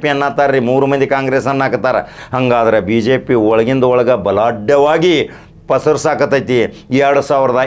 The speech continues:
ಇಪ್ಪತ್ನಾಲ್ಕರಾಗ ಮತ್ತೊಮ್ಮೆ ಕೊಡುನು, ದೇಶದ ಸಂರಕ್ಷಣೆ ಆಕೈತಿ,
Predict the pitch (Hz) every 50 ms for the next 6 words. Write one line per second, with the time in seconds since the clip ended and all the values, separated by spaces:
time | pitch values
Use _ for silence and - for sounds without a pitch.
0 | - 127 123 - - - 127 - - 131 110 117 123 127 123 120 123 117 117 110
1 | 90 - - - - 131 143 151 160 165 165 165 202 208 202 208 202 196 202 165
2 | 170 170 175 175 170 165 151 - - - - - 131 120 139 135 127 - 127 123
3 | 120 117 107 - - 127 131 139 156 165 165 - 165 160 160 156 - - 151 110
4 | 120 135